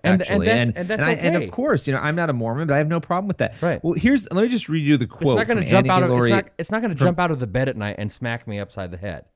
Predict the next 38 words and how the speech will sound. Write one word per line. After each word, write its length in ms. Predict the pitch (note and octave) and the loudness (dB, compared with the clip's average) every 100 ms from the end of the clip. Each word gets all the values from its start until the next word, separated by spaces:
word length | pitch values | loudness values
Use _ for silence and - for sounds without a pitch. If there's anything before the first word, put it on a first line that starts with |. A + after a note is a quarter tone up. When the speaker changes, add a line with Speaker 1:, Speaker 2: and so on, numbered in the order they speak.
| _ _ - | _ _ -8
Speaker 1:
right? 140 | A2 | -6
It's 160 | A2+ - | -6 -4
in 160 | D#3 | -4
the 80 | C3 | -2
drawer. 460 | G2+ A2 A2 - - - _ - _ _ _ _ _ | -2 0 0 -2 -12 -20 _ -20 _ _ _ _ _
Speaker 2:
Let 100 | C#3 | 0
me 140 | F3 F#3+ | 4 4
read 260 | F3 D#3 | 6 4
you 80 | C3+ | 2
Annie 240 | C3 C3 C3+ | 0 0 0
Laura 240 | B2 A#2 | 0 0
Gaylor's 380 | A2 A2 G#2 - | 0 -2 -2 -4
quote. 360 | - G#2 D2 | -2 0 0
She's 220 | - A2+ G#2+ | -2 -2 -2
the 60 | |
co-president 640 | - A2+ G#2 A2 F#2+ G2 F#2+ | 2 2 4 2 2 4 4
of 60 | |
the 80 | F2+ | 2
Freedom 320 | - G2+ G2 | 2 2 2
from 100 | G2 | 2
Religion 340 | G2 G2+ G2 G2 | 0 2 2 2
Foundation. 540 | F#2+ F#2+ G2 F#2 F#2 | 4 2 2 -2 -4
She 200 | F#2+ C3+ | 0 2
said, 340 | - C3 A2 - | 2 2 0 0
"Anyone 480 | C3+ E3+ F3+ F3 C3 | 0 0 0 -2 -2
zealous 460 | G#2 A2+ C3+ C3+ | 0 0 0 -2
enough 340 | C3 A#2 A2+ - | -2 -2 -2 -2
to 120 | A2+ | -2
read 240 | G2+ A2+ | 0 0
the 40 | - | 0
Bible 380 | A2+ A2 G#2+ G#2+ | 0 0 0 -2
as 200 | G2+ G#2 | -4 -4
bedtime 600 | A2 A2 A#2+ C3 C3+ A#2 | -4 -2 -2 -2 -2 0
reading 400 | B2+ G2+ G2 E2 | 2 2 -2 -6
will 140 | G2 | -8
travel 420 | - F3+ G3 C3 | -2 0 0 -2
with 160 | F#2+ F2+ | -4 -8
one. 300 | D2 - | -12 -14